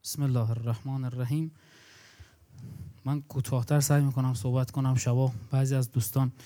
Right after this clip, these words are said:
خسته هستند و آخر جلسه هم هست، برسن به منازلشون. این چند شب مثال‌ها و مصادیقی خدمت رفقا عرض کردیم در مورد افرادی که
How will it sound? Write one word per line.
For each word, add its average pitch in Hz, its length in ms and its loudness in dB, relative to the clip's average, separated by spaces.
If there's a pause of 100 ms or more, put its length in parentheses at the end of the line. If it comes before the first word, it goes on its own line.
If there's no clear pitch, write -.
(320)
خسته 127 400 0
هستند 139 400 0
و - 20 2
آخر 131 320 0
جلسه 123 400 0
هم 127 80 -2
هست، 151 420 0 (720)
برسن 131 380 4
به 127 80 -2
منازلشون. 123 800 -4 (220)
این 190 180 -2
چند 160 240 4
شب 180 300 4 (340)
مثال‌ها 139 600 6
و 175 120 6
مصادیقی 147 760 2 (280)
خدمت 147 340 4
رفقا 139 420 4
عرض 135 240 0
کردیم 139 280 2
در 135 140 4
مورد 156 520 4 (1080)
افرادی 156 560 2
که 175 240 2